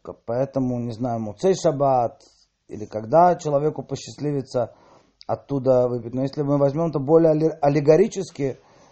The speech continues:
чуть-чуть, то вот это вот колодец Мирьям, как я сказал, это вот именно, с одной стороны, вода,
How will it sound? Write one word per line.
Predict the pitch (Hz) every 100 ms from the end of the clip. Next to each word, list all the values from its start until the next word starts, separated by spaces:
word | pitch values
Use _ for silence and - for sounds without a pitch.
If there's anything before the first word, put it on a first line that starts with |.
| _
чуть-чуть, | - 131 - 139 120
то | - 127
вот | 127 123
это | 156 160
вот | 151 156 156
колодец | - 143 160 160
Мирьям, | 147 165 180
как | 151 143
я |
сказал, | 143 131 143 135
это | 123
вот | 123 _ _ _
именно, | 123 156 147 131 - _ _ _
с | -
одной | 113 156 165
стороны, | 160 139 127 117
вода, | 92 117 117 160 190 185 -